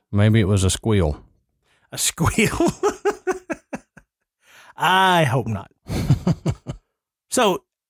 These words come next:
Speaker 2: did the Kraken really exist? Was there a giant cephalopod that, or, or is there one that haunts the deep, uh,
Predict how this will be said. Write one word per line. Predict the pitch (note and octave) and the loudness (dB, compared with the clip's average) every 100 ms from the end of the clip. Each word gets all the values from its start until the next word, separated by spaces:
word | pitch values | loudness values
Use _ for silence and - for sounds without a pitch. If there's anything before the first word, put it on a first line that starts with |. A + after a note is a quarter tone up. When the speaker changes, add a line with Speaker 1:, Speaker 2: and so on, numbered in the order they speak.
| _ | _
Speaker 2:
did | F3 E3 D4+ E4 | -4 0 2 2
the | E4 | -2
Kraken | - G#3+ G3 G3 F3+ | 0 2 2 2 2
really | D#3+ D#3 D3+ | 2 2 2
exist? | C#3+ B2+ A2+ G#2 - _ _ _ _ _ _ - | 2 -2 -6 -10 -14 _ _ _ _ _ _ -4
Was | D3+ F#3 G#3+ E3 | 0 2 2 2
there | F#3 F3+ F3+ E3+ | 2 4 4 0
a | C#3 | -4
giant | C3 B2 D#3+ E3+ E3+ - | -4 0 2 2 0 -2
cephalopod | - E3+ - D#3 C#3+ D3+ D3 C#3+ C#3 C3 - | 0 2 2 -2 0 0 2 0 -2 -8 -10
that, | C#3 C3+ - _ _ _ _ _ _ _ | -8 -8 -10 _ _ _ _ _ _ _
or, | D3 D3+ C#3+ | -4 -2 -2
or | D3 D3 | 0 2
is | D#3 B3 A3 | 2 2 2
there | D#3+ B2+ | 2 2
one | A2+ G#2 E2 - _ _ _ _ _ _ | 0 -4 -8 -18 _ _ _ _ _ _
that | D#3 B2+ | -2 2
haunts | E3+ E3+ - | 2 2 0
the | E3 | -2
deep, | C#3 C3+ E3 E3 - _ _ _ _ _ _ _ _ | -2 0 0 0 -6 _ _ _ _ _ _ _ _
uh, | F3 D3+ C#3+ C3+ | -4 0 0 0